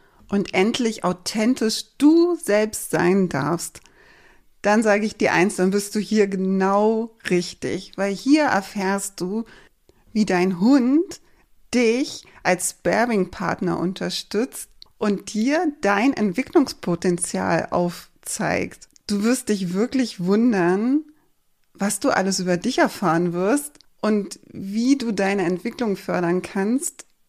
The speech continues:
wenn du deinen Hund einfach als deinen persönlichen Lehrmeister nutzt. Was mir ganz wichtig ist, dass ich, dass du weißt, dass es hier nicht um einen klassischen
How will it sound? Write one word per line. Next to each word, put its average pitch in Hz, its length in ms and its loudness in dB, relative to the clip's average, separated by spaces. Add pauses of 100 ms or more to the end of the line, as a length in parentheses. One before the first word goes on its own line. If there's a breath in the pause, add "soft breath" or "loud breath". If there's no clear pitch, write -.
(300)
wenn 190 200 2
du 208 100 0
deinen 202 480 2 (200)
Hund 208 320 2
einfach 202 320 0
als - 300 -4
deinen 170 280 0
persönlichen 196 840 -2 (420)
Lehrmeister 175 1000 2
nutzt. 170 540 -2 (160)
Was 214 200 0
mir 226 160 0
ganz 247 300 2
wichtig 226 440 -2
ist, 214 440 -2
dass 202 180 -4
ich, 190 160 -8 (640)
dass 208 180 -2
du 175 240 -6
weißt, 196 640 0
dass 196 160 -6
es - 180 -10
hier 226 360 0
nicht 220 560 -2
um 208 100 -2
einen 196 200 -2
klassischen 196 640 -4